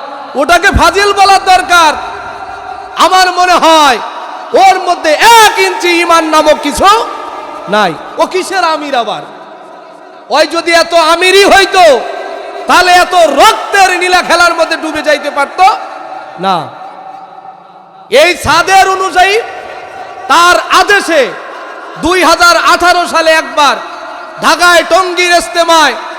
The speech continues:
আমার বাংলাদেশের হাজারো কওমি ছাত্রদের উপর অতর্কিতভাবে হামলা করে তাদেরকে শহীদ করা হয়েছে। আপনারা জানেন না? হাজার হাজার ছাত্রগুলো ওই হাসপাতালের মধ্যে ভর্তি হয়েছে, কারো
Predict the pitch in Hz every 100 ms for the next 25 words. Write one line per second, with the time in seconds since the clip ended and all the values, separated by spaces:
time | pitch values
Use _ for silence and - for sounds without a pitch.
0 | - - - 277 339 349 330 285 330 359
1 | 359 349 339 269 339 302 - - - -
2 | - - 339 359 359 349 349 330 262 294
3 | 339 359 349 339 233 370 381 370 349 349
4 | 330 320 330 311 262 214 - - - -
5 | 349 - 392 381 330 403 403 339 320 339
6 | 269 330 330 320 302 294 240 - - -
7 | 262 294 294 285 277 262 285 - 277 262
8 | 240 - 240 262 269 254 269 294 320 381
9 | - - - - - - - 370 415 392
10 | 392 359 294 415 415 403 - 359 381 403
11 | 359 349 330 294 226 - - - - -
12 | - 247 349 370 359 311 226 - - 220
13 | 294 - 330 330 330 311 302 - 302 302
14 | 285 302 277 277 277 269 294 294